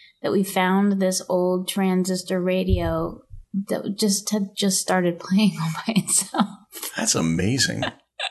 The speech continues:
Speaker 2: When you said it, I was like, "Ah, I'm sure you have a couple stories," but that sounds like you have, like, real,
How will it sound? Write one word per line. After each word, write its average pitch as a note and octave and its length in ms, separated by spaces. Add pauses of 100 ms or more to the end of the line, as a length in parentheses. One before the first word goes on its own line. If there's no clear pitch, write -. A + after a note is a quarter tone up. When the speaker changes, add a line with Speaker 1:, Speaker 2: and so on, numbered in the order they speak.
(420)
Speaker 2:
When C3+ 140
you C3+ 80
said F#3+ 300
it, G#2+ 80
I G#2 60
was G#2+ 180
like, G2+ 180
"Ah, G#2 160
I'm G2 80
sure G#2 180
you F#2 140
have F#2 140
a E2+ 40
couple F2 240
stories," E2 260
but G2 40
that A#2+ 140
sounds - 180
like G2+ 100
you F#2 100
have, G2+ 180
like, F2+ 160
real, G2 600